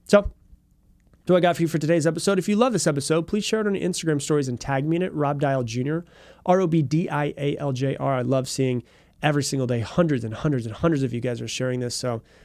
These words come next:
if this impacts you, sharing it is another way to help us grow.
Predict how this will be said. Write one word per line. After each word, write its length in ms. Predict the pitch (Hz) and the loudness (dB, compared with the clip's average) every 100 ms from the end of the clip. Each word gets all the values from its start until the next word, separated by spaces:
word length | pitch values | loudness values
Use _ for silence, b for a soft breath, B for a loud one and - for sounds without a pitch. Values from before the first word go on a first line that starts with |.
| b - | b -4
if 100 | 131 | 0
this 160 | 160 | 2
impacts 460 | 156 143 135 131 - | 2 0 -2 -2 -2
you, 240 | 139 127 - - | -2 -2 -8 -10
sharing 320 | - 151 147 | -2 0 2
it 40 | |
is 120 | 139 127 | 0 -2
another 280 | 127 131 | -4 -2
way 120 | 131 127 | -2 -2
to 80 | |
help 280 | 107 - 117 | -4 -8 -6
us 300 | 120 117 - - | -8 -8 -12 -16
grow. 360 | - 120 107 104 | -8 -6 -4 -6